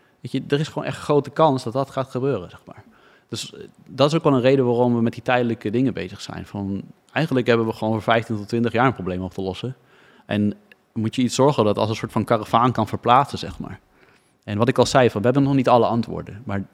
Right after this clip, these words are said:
er zijn een aantal problemen. Eh, en er zijn ook wel een aantal dingen in Nederland die gewoon, eh, nu nog regelgeving technisch moeilijk zijn. Maar die twee botsen zo hard, de problemen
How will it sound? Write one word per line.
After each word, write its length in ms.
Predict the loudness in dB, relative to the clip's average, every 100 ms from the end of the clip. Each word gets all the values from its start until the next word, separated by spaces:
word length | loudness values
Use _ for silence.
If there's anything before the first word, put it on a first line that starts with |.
| _ _ _ -4
er 80 | 2
zijn 160 | 4
een 60 | 4
aantal 260 | 4 2
problemen. 600 | 0 0 0 0 -2 -4 -8 _ _ _ _ _ _ _ _ -6
Eh, 260 | -2 0 -2
en 100 | -2
er 160 | 0 2
zijn 160 | 4 4
ook 100 | 4
wel 100 | 4
een 60 |
aantal 180 | 4 4
dingen 240 | 4 4 6
in 100 | 6
Nederland 400 | 6 4 2 0
die 140 | -2
gewoon, 360 | 0 0 0 -2
eh, 120 | -4 -6 _ _ _ _ _ _ _ -4
nu 180 | 2 4
nog 220 | 4 4
regelgeving 600 | 2 2 0 0 0 0
technisch 300 | 0 0 -2
moeilijk 280 | -2 -4 -8
zijn. 240 | -14 -16 _ _ _ _ _ _ -6
Maar 360 | -2 -2 -2
die 120 | -4
twee 160 | 0 0
botsen 320 | 2 2 2
zo 200 | 4 4
hard, 400 | 4 0 -4 -10 _ -20 _ _ _
de 120 | -6 -4
problemen 720 | -2 4 4 6 4 2